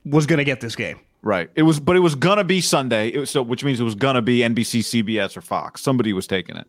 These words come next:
Speaker 2: right?
Speaker 1: Yeah.
Speaker 2: 'Cause Sunday has to get the number one pick. It's the best.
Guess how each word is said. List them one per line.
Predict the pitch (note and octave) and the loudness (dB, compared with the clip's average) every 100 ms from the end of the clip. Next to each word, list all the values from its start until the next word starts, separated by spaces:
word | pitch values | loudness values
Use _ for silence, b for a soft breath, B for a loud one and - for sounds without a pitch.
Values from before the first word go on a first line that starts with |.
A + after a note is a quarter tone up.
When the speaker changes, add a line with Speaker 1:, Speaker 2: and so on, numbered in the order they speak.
| - | -4
Speaker 2:
right? | G2+ F#2+ _ b b b | -2 -4 _ b b b
Speaker 1:
Yeah. | - G2+ | -8 -4
Speaker 2:
'Cause | |
Sunday | - D#3+ B2 | -2 0 0
has | B2 - | 0 -4
to | F#2 | -8
get | F2+ | -8
the | F2 | -10
number | E2 D2 | -12 -14
one | D2 | -18
pick. | - - | -20 -20
It's | F2+ | -20
the | - | -16
best. | E2+ F2 - _ | -12 -12 -14 _